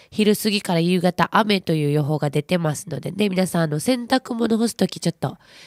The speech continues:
注意しながらね、干してみてください。日中の最高気温、三十二度。暑いですよ。はい。もう最近はね、本当に、十分外にいるだけで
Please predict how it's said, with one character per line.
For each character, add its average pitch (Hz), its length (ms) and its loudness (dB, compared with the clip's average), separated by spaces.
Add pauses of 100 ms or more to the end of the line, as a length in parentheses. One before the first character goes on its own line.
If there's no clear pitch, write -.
(120)
注 233 180 4
意 220 80 4
し 165 140 -4
な 147 100 0
が 135 140 -6
ら 131 80 -6
ね、 165 160 0
干 170 120 0
し - 100 -6
て 151 100 -6
み 143 120 -6
て 147 140 -6
く - 80 -10
だ 143 160 -2
さ 202 140 2
い。 196 100 2 (880)
日 269 240 0
中 330 200 4
の 302 140 2
最 277 220 2
高 254 220 2
気 240 200 0
温、 160 200 0 (400)
三 262 500 -4
十 175 220 2
二 165 240 0
度。 190 160 4 (760)
暑 - 300 -6
い 196 60 0
で 214 100 2
す - 180 0
よ。 220 140 4
は 233 420 0 (880)
い。 175 120 0
も 196 140 4
う 196 40 2
最 269 220 4
近 254 240 2
は 240 100 2
ね、 220 200 0
本 196 220 -2
当 180 140 -2
に、 156 320 -4 (600)
十 208 180 4
分 294 480 4 (240)
外 233 340 2
に 233 200 2
い 202 40 4
る 190 140 4
だ 175 140 4
け 170 180 0
で 147 320 -4